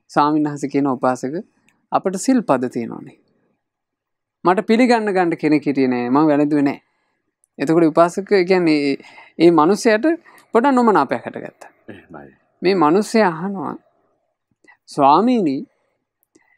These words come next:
Speaker 1: සීලෙද වටින්නේ ජීවිතේද?" එහෙම ඇහුවා. දැන් මේ සිල් රකින්න කලින් ජීවත් වෙලා ඉන්න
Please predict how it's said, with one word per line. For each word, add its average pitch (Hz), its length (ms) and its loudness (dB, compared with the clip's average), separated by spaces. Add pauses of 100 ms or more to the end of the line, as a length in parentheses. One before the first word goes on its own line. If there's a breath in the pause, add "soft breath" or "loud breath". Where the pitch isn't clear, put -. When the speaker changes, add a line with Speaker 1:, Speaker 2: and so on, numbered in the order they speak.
(240)
Speaker 1:
සීලෙද 247 720 2
වටින්නේ 247 460 2
ජීවිතේද?" 254 580 2 (1700)
එහෙම 165 200 2
ඇහුවා. 156 320 0
දැන් 143 140 2
මේ 139 320 2 (300 soft breath)
සිල් 131 280 -2
රකින්න 180 300 0
කලින් 196 300 0
ජීවත් 180 340 6
වෙලා 214 140 2
ඉන්න 214 200 -2